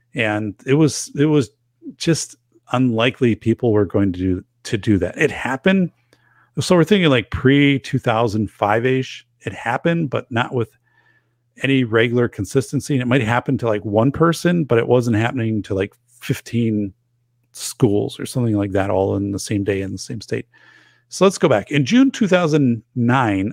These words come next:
a blind nineteen-year-old hacker named Matthew Wagman was sentenced to eleven years in federal prison after pleading guilty to charges of computer intrusion and witness intimidation.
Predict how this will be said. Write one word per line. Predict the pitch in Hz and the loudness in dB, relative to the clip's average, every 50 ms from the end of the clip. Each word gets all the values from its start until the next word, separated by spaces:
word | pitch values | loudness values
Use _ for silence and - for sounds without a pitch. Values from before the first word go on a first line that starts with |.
| - - | -4 -4
a | 113 | -6
blind | 95 - - - 131 123 135 156 170 185 190 170 - - - | -6 -4 -4 -2 -2 0 0 0 0 0 -2 -4 -6 -6 -4
nineteen-year-old | 123 135 160 147 - - 151 139 139 131 123 - | -2 -2 -2 -2 -2 -2 0 2 2 2 0 -2
hacker | - - - 135 156 156 - 139 127 | -6 -6 -4 -4 -4 -4 -4 -2 -2
named | 117 107 107 101 98 | 0 0 -2 -2 -4
Matthew | 101 123 139 135 - 170 156 139 | -4 -4 -6 -6 -4 -4 -2 0
Wagman | 120 135 135 143 135 107 104 101 98 113 - _ _ _ _ _ _ _ _ _ - | 2 4 4 4 2 2 0 0 0 -2 -4 _ _ _ _ _ _ _ _ _ -6
was | - 107 - - | -6 -6 -4 -4
sentenced | - 135 151 - 175 160 147 - - | -4 -4 -4 -4 -4 -6 -8 -8 -6
to | - 123 127 120 - - - | -2 -2 0 0 -2 -2 -4
eleven | 107 107 110 120 135 151 151 | -2 0 0 0 2 2 2
years | 135 139 143 139 127 | 2 4 2 2 0
in | 131 113 | -2 -4
federal | - - 127 113 127 151 143 | -2 -2 -2 0 2 0 0
prison | - - 139 131 110 127 123 | 0 0 0 0 0 0 -2
after | 110 101 - - 107 | -4 -4 -4 -6 -6
pleading | - - 190 220 226 214 160 | -2 0 2 2 2 2 0
guilty | - - - 254 302 - - 220 208 190 | 0 2 4 4 4 4 2 0 2 2
to | - 170 | 0 0
charges | 139 - - 175 202 214 175 175 180 165 - - | 0 0 0 0 0 2 2 2 2 2 2 -2
of | 120 113 - | -6 -6 -2
computer | - 139 120 - 190 180 180 175 | -2 -2 -2 -2 -4 -4 -2 -2
intrusion | 165 135 - - 156 151 139 147 143 156 | -2 -2 -2 0 0 0 0 0 -2 -2
and | 151 131 113 120 - - | -2 -2 -2 -4 -4 -4
witness | - 117 - - 208 180 175 - - | 0 0 0 0 0 -4 -4 -4 -4
intimidation. | - 113 107 - 185 190 180 127 127 165 247 269 240 - - 113 92 85 | -6 -6 -4 -4 -4 -6 -4 -4 -2 2 2 2 2 2 -2 -8 -10 -10